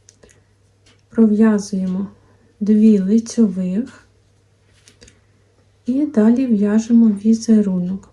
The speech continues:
Праву петлю накладаємо на ліву і пров'язуємо. Праву петлю на ліву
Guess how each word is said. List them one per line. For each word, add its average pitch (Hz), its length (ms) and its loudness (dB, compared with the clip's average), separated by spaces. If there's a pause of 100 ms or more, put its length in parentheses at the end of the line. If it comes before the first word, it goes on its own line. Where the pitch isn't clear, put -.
(120)
Праву 214 440 -2
петлю 196 520 -2
накладаємо 196 880 -2
на 214 260 2
ліву 190 560 -4 (1040)
і 262 120 -4
пров'язуємо. 196 1120 -2 (4000)
Праву 208 480 0
петлю 208 520 -4
на 202 420 0
ліву 185 680 -6